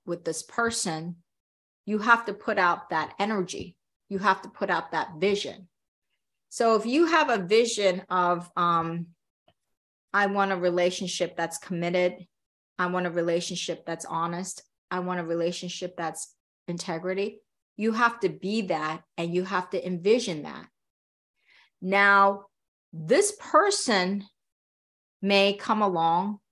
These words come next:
or not, because that person has a choice. If this person doesn't come along with that vision and that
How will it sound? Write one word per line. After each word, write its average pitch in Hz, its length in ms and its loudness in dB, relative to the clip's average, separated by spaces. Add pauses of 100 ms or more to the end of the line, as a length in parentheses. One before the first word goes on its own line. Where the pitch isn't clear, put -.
(360)
or 240 160 6
not, 311 320 4 (1300)
because 247 260 0
that 247 220 2
person 254 240 -4
has 226 160 -6
a 220 80 -6
choice. - 580 -10 (960)
If 262 280 8
this 480 320 4
person 285 640 0
doesn't 277 360 4
come 269 240 -4
along 208 800 2 (220)
with 214 200 -4
that 180 300 2
vision 202 480 2
and 175 180 -4
that 165 160 0